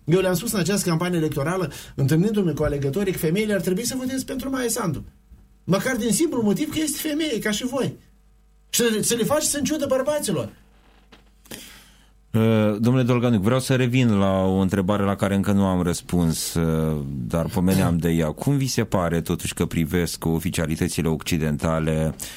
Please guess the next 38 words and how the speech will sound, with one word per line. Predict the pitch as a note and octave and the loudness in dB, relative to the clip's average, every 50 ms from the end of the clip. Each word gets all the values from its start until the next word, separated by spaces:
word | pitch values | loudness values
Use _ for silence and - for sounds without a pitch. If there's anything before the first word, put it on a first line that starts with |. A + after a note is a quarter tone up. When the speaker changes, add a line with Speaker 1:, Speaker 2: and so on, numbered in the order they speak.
| - - - - | -18 -20 -16 -8
Speaker 2:
susținerea | - - G2+ G2 - - A#2 A2 G2 F2+ F2 E2 | -2 0 0 0 0 2 2 2 2 2 0 0
pe | - F2+ | -2 -2
care | D#2 - E2+ E2 E2+ | -2 0 0 0 0
a | E2 | 0
acordat-o | D#2+ D#2+ D#2 - - E2+ D#2+ D#2+ D#2+ F2+ F2 E2+ - - E2 D#2+ D#2 D#2 D2+ | 0 -2 -2 -2 -2 -2 0 0 0 0 0 -2 -2 -2 0 0 0 0 -2
principalul | C#2+ - E2 E2 D#2+ - D#2+ - - F2 E2 E2 D2+ | -2 0 -2 0 0 -2 -4 -2 0 0 0 0 0
partid | - E2 D#2 D2+ - F#2+ E2+ | 0 -2 -2 -2 -2 -2 0
de | D#2 E2+ | 0 0
guvernământ | D#2 D#2 D#2+ D2+ E2 D#2+ D2+ D2+ D#2+ D#2 D#2+ E2+ E2+ D#2+ D#2 - - | 0 0 0 0 0 0 0 0 0 2 2 2 2 2 0 -2 -2
lui | D#2+ D#2 D2+ D2+ D2+ D#2 D#2 D#2 D2+ C#2+ - - | -2 -2 0 0 0 0 0 0 -2 -4 -4 -4
Igor | - D#2+ E2 D#2 F2 E2 D#2 | -4 -2 0 0 0 0 0
Dodon? | D2 D2+ D#2+ D2+ D2 D#2+ D#2 D2+ D2 D2 D2 | 0 -2 -2 -2 0 0 0 0 0 0 -2
Uh, | C#2+ C#2+ C#2+ C#2 - - - A1+ | -2 -2 -4 -4 -6 -8 -8 -6
unii | C2+ D#2 F2 F2+ E2+ | -2 0 0 2 2
analiști | E2+ E2 D#2 D#2 E2+ D#2+ D2+ - | 2 0 0 0 0 -2 -2 -4
zic | - - - | -8 -8 -4
că | - F2+ E2 D#2+ D#2 D2+ | -2 -2 0 0 0 0
au, | D2+ D#2 D#2+ D#2 - - - - - - _ _ - - - - - - - - | -2 -2 -2 -4 -6 -8 -14 -18 -20 -20 _ _ -18 -16 -16 -16 -16 -18 -16 -8
chiar | - F2+ F2 | -4 -2 -2
i | E2+ | -2
s-a | E2 - F#2 | 0 -2 -2
dat | E2 F2+ F2+ | -2 0 0
o | F#2 E2 | -2 -4
palmă | - - G2+ F#2+ F#2 F#2 F2+ F2 E2+ E2 | -2 0 0 0 2 2 0 0 0 0
stat-, | - - F#2 F2 E2 - | -2 -2 -2 -2 -2 -2
uh, | E2 F2+ F2 E2+ E2+ E2 D#2+ D#2+ D#2+ | -2 0 0 0 0 0 0 -2 -2
i | D#2+ F2 | -2 -4
s-a | D#2+ - E2 E2 E2+ | -4 -2 -4 -4 -2
dat | E2 E2+ E2 | -2 -2 -4
o | E2+ E2 | -4 -4
palmă | - - F#2 F2+ F2+ E2+ | -2 -2 -2 -2 -4 -2
Statelor | - F2+ E2+ - E2 E2+ F2 | -2 -4 -2 -2 -2 -2 0
Unite | E2+ F2 F2+ E2+ E2+ F#2 | 0 0 0 0 0 0
ale | F2 F#2+ | 0 2
Americii, | G2+ A2 A2+ G2 D#2 D2+ C#2+ - - - C#2 | 2 2 2 2 0 -2 -4 -4 -4 -4 -4
pentru | - E2 D2 C#2+ - - C#2+ | -2 -2 -4 -4 -4 -4 -6
că, | - - - E2+ E2 D#2+ D#2 D2 | -4 -4 -2 0 0 0 -2 -4
uh, | - - - - - - - - - - - - - - - - - _ _ _ - - - - - D2+ | -8 -16 -18 -18 -16 -16 -14 -14 -14 -16 -16 -16 -18 -18 -20 -20 -20 _ _ _ -20 -20 -18 -12 -8 -6